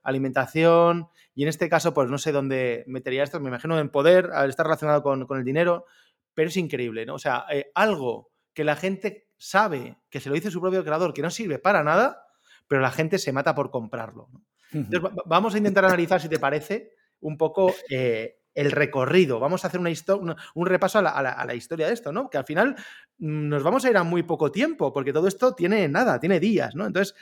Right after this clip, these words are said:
Speaker 1: eh, ¿qué ocurre, no? Se levanta un día un tío y, y dice, venga,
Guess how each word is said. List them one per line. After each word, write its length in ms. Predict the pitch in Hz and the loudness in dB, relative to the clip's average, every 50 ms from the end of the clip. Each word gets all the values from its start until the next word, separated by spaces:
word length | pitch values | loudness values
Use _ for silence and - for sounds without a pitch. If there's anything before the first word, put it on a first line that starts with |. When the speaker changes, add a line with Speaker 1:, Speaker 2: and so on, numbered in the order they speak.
| - - _ _ _ - | -20 -20 _ _ _ -4
Speaker 1:
eh, 340 | - 147 143 143 143 143 - _ _ _ _ _ _ _ - | 0 0 2 2 0 -2 -8 _ _ _ _ _ _ _ -2
¿qué 100 | - 226 | 0 0
ocurre, 480 | 233 233 233 226 196 160 131 135 131 | 2 4 4 6 6 6 4 2 0
no? 160 | 156 226 262 226 | 2 0 0 0
Se 100 | - 139 | 0 0
levanta 260 | 139 156 190 196 208 | 0 2 2 2 2
un 100 | 190 185 | 2 4
día 140 | 185 175 160 | 4 2 2
un 100 | 151 - | 2 0
tío 340 | 180 233 285 294 285 269 | -2 -2 -2 -4 -6 -6
y, 440 | 202 160 143 139 139 143 143 - 143 | -4 -2 -2 -2 -2 -4 -4 -4 -6
y 20 | 139 | -6
dice, 220 | 135 - - 135 | -6 -4 -2 -2
venga, 340 | 160 165 139 123 117 - | -2 -2 -2 -6 -8 -10